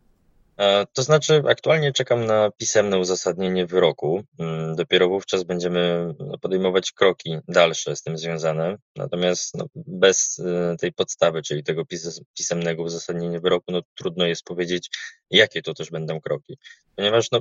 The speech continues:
możliwości jest kilka. E, jest możliwość zwrócenia się z takim wnioskiem do Rzecznika Praw Obywatelskich. E, jest też możliwość, e, w tych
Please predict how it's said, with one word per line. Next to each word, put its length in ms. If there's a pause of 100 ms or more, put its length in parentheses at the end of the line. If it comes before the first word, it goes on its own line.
możliwości 640
jest 240
kilka. 560
E, 520
jest 240
możliwość 420
zwrócenia 380
się 140
z 40
takim 260
wnioskiem 580
do 100
Rzecznika 400
Praw 240
Obywatelskich. 800 (720)
E, 220
jest 180
też 140
możliwość, 840
e, 40 (580)
w 340
tych 140